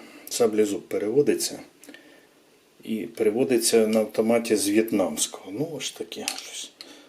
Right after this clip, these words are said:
Може, там щось і китайське, я не знаю. Випускається в трьох варіантах.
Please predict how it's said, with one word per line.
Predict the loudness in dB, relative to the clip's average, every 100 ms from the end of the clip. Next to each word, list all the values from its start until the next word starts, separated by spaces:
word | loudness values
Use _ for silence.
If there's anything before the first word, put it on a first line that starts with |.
| _
Може, | -14 -12
там | -10 -8
щось | -6 -8 -8
і |
китайське, | -10 -16 -12 -6 -6 -6
я | -8
не | -8
знаю. | -10 -10 -14 -18 -20 -20 -20 _ -20 -20 -20 -20 -20 -20 -20 -12 -8
Випускається | -2 -2 4 4 4 2 -2
в |
трьох | 0 2 2
варіантах. | 2 2 2 2 2 2 -2